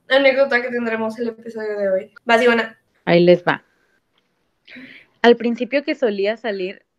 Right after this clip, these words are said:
Speaker 2: con una amiga, yo siempre invitaba y pagaba porque yo sabía que ella no podía, y pues a mí no me pesaba, pero luego se le fue haciendo costumbre a ella y ahora me siento incómoda porque siempre que salimos es de ley que yo pago, aparte de siempre llevarla y traerla.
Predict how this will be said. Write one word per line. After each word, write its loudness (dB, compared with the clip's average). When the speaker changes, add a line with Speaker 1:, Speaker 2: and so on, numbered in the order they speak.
Speaker 2:
con -8
una -8
amiga, -6
yo -6
siempre -8
invitaba -6
y -10
pagaba -6
porque -10
yo -10
sabía -6
que -4
ella -6
no -14
podía, -6
y -6
pues -4
a -4
mí -4
no -4
me -4
pesaba, -2
pero 0
luego -4
se -10
le -6
fue -8
haciendo -12
costumbre -8
a -2
ella -6
y -4
ahora -2
me -6
siento -10
incómoda -4
porque -10
siempre -8
que -6
salimos -6
es 0
de 0
ley 0
que -2
yo -2
pago, -2
aparte -8
de -6
siempre -8
llevarla -4
y -8
traerla. -8